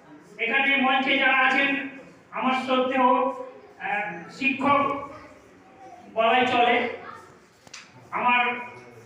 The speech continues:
সফদর আলী মহাশয় আমার শিক্ষক এবং আমার বড় আব্বা,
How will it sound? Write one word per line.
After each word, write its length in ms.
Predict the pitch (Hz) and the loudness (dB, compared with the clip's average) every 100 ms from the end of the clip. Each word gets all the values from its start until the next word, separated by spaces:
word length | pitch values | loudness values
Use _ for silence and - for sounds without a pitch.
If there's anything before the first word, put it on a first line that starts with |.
| - - - - - - - - - - - | -20 -20 -20 -20 -20 -20 -20 -20 -20 -10 0
সফদর 560 | 220 269 269 262 262 - - - - | 2 4 2 2 0 -2 -10 -12 -4
আলী 220 | 226 240 | 0 2
মহাশয় 380 | 240 247 254 240 | 2 2 2 2
আমার 180 | 240 233 240 | 2 2 0
শিক্ষক 640 | 233 - 190 - - - | -4 0 0 0 -2 -4
এবং 340 | 220 240 240 | 0 0 0
আমার 180 | 240 240 | 2 2
বড় 220 | 233 233 | 6 6
আব্বা, 540 | 226 226 - - - | 6 6 4 2 0